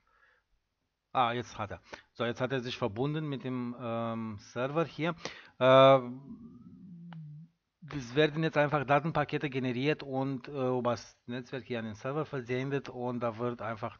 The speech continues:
die Geschwindigkeit gemessen. Der, äh, hier Standard Default Time ist hier zehn Sekunden eingestellt. Man kann das auch, äh,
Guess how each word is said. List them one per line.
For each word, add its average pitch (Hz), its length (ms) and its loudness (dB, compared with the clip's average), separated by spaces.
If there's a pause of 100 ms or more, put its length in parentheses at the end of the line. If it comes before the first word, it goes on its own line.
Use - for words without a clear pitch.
(140)
die 117 220 -4
Geschwindigkeit 90 720 -10
gemessen. 101 500 -10 (680)
Der, 127 1120 4
äh, - 20 2
hier 123 360 0
Standard 143 540 4 (260)
Default 135 500 -2
Time 139 320 0
ist 117 100 -10
hier 127 140 -4
zehn 139 240 -4
Sekunden 156 640 -4
eingestellt. 151 640 -4
Man 127 140 -6
kann 127 220 -6
das 127 180 -8
auch, 110 720 -8
äh, - 80 -20